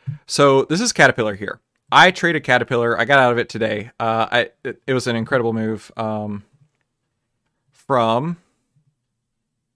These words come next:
one eighty-one up to one ninety-five, basically. Uh, yeah, made about eight percent on the stock, another thirty-ish percent on the options. But there's something really, really key here that I wanted to show you.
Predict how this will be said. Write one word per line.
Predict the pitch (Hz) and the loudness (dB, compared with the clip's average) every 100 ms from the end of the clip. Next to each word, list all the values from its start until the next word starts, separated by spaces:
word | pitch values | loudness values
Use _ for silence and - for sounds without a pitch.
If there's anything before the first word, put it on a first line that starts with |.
| _ _ _ _ | _ _ _ _
one | 127 | -4
eighty-one | 131 123 120 123 | -2 0 0 -2
up | 117 | -2
to | - | -8
one | 107 117 113 | -8 -6 -4
ninety-five, | 110 101 - 117 110 104 98 | -6 -8 -6 -2 0 0 -4
basically. | 107 101 110 107 104 113 - | -8 -10 -12 -10 -12 -12 -8
Uh, | 107 107 107 - | -6 -4 -6 -6
yeah, | 113 104 | -4 -4
made | 127 139 | -4 0
about | 120 - | 0 0
eight | 120 | -2
percent | 117 113 113 | -4 -4 -4
on | 110 | -4
the | 104 | -6
stock, | - 110 104 98 _ _ _ _ _ | -4 -2 -2 -4 _ _ _ _ _
another | 117 113 110 110 104 _ | -2 0 0 -2 -6 _
thirty-ish | 120 110 110 107 - | -4 -2 -2 -6 -8
percent | 117 - 110 - | -10 -6 -6 -6
on | 117 | -6
the | 107 | -6
options. | 104 104 - 113 110 - _ _ _ - _ _ _ _ | -4 -4 -6 -16 -14 -14 _ _ _ -20 _ _ _ _
But | 147 | 0
there's | 175 175 165 | 4 2 4
something | 214 208 240 | 0 0 0
really, | 190 156 185 190 190 | 0 2 2 2 0
really | 139 156 156 156 | 0 0 0 -2
key | - 170 147 | -4 -2 -2
here | 127 113 107 | -2 -2 -2
that | 107 110 | 0 0
I | |
wanted | 117 123 113 | 0 -2 -4
to | |
show | 110 123 107 | -4 -4 -2
you. | 101 98 | -4 -10